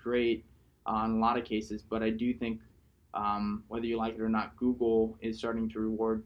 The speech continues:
the idea of giving people answers. And sometimes giving people answers means finding a way to present as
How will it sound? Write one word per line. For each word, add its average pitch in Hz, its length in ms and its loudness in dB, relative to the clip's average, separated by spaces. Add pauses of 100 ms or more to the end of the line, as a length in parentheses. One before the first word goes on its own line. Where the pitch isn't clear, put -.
the 110 380 -2
idea 110 200 -2
of - 60 -8
giving 110 240 -2
people - 320 -8
answers. 101 560 -12
And 123 120 -10
sometimes 120 320 -4
giving 113 240 0
people - 280 -6
answers 131 440 0
means 120 320 -2 (560)
finding 127 340 4
a 113 40 4
way 113 260 4
to - 240 -10
present 110 460 -2 (120)
as 110 160 -8